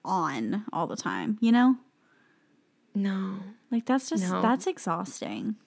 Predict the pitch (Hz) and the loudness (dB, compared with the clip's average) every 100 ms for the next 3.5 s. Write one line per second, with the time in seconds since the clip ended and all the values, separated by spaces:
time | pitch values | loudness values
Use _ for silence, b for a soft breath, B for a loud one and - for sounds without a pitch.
0 | _ _ - 262 254 247 349 349 302 262 | _ _ 2 6 8 8 6 6 6 6
1 | 208 208 202 202 202 - 196 214 269 277 | 6 8 8 6 4 0 0 2 2 2
2 | - - 190 190 185 180 175 - - - | 0 -2 0 4 4 4 2 -2 -4 0
3 | 170 170 165 135 - | 2 2 2 -2 -6